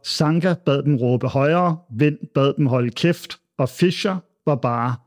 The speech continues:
Fischer. Der er mange, så vi tager lige en sidste, øh, portion her. Der var mange flere,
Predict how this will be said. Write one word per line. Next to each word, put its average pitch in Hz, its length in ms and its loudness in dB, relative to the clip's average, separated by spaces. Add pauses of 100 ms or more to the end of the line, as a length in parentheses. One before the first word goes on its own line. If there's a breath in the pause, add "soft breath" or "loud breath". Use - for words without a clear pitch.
(120)
Fischer. 123 540 -2 (1040 loud breath)
Der - 60 -8
er 120 60 -4
mange, 170 460 4 (240)
så 143 400 0
vi 135 140 2
tager 156 240 0
lige 151 160 4
en 160 120 2
sidste, 185 640 0
øh, 156 180 2
portion 170 420 0
her. 156 180 2
Der 135 100 -4
var 127 100 -4
mange 131 260 0
flere, 139 400 0